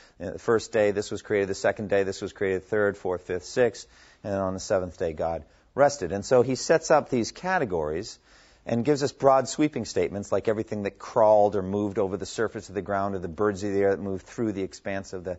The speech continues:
of the sky, et cetera, everything that swam in the fi-, you know, but not the categories. We learn that just by going to the zoo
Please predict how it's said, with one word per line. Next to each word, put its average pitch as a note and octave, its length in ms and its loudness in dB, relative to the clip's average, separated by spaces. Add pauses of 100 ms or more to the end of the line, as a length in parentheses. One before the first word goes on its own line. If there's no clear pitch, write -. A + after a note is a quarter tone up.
(320)
of F#2 180 -2
the F2 120 -8
sky, G2 480 4
et F#2 100 -4
cetera, F#2+ 400 -2
everything G#2+ 420 -2
that F2 120 -8
swam G#2 420 -4
in F#2+ 80 -6
the F#2+ 80 -8
fi-, G#2 200 -6 (260)
you C3+ 80 0
know, B2 180 2
but B2+ 240 2
not C3+ 220 2
the A#2 80 -2
categories. G2 580 -4 (220)
We F#3 420 0
learn D3 400 6
that F#2+ 240 4
just - 240 -2
by G2 200 6
going A#2 380 2
to F#2 60 -4
the E2+ 140 -8
zoo F#2 440 -4